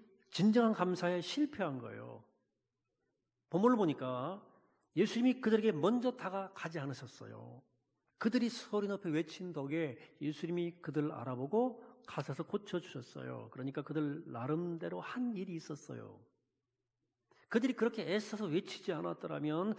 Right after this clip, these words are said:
그런 결과를 얻지 못했을 수도 있습니다. 그런데 이 놀라-, 이런 놀라운 기적이 이런 작은 공로 때문에 일어났다고 할 수 있나요? 터무니없죠.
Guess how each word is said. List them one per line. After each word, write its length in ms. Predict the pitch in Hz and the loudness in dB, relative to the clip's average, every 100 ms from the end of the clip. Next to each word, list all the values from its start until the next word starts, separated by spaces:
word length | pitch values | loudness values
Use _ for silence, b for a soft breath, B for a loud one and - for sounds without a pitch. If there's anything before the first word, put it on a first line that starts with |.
| B | B
그런 280 | - 156 143 | -2 2 2
결과를 440 | 143 165 170 185 - | 2 2 2 2 0
얻지 380 | 170 170 - 190 | -2 -2 -10 -8
못했을 680 | 160 208 - 208 208 202 190 | -4 -4 -6 -10 -8 -8 -8
수도 220 | - 202 | -8 -8
있습니다. 640 | 143 - - - 117 - _ _ _ _ _ _ _ _ _ _ _ _ _ _ _ | -8 -10 -14 -18 -20 -20 _ _ _ _ _ _ _ _ _ _ _ _ _ _ _
그런데 420 | 190 240 202 247 - - - _ _ _ _ _ _ _ _ _ _ _ | 0 2 4 2 -2 -18 -20 _ _ _ _ _ _ _ _ _ _ _
이 140 | 220 254 | 2 6
놀라-, 560 | 233 254 269 269 262 | 6 6 8 6 6
이런 220 | 202 240 220 | 6 4 6
놀라운 420 | 180 254 262 233 | 6 6 6 2
기적이 680 | - 190 170 170 214 180 160 | 0 -2 -2 0 -2 -2 2
이런 240 | 220 269 | 6 6
작은 360 | - 226 240 233 | 6 2 4 0
공로 420 | 208 214 214 214 | 2 4 4 2
때문에 320 | 214 202 208 | 0 0 0
일어났다고 760 | 202 190 180 180 180 196 185 240 | 2 2 4 4 2 0 2 4
할 140 | 220 | 2
수 140 | 214 190 | 0 -2
있나요? 440 | 170 190 247 285 - - _ _ _ _ _ _ _ _ _ _ _ _ _ _ _ _ _ | -2 0 0 -2 -6 -20 _ _ _ _ _ _ _ _ _ _ _ _ _ _ _ _ _
터무니없죠. 1160 | - 147 151 160 160 - - 98 92 95 104 | -4 0 2 2 -2 -6 -18 -18 -18 -20 -20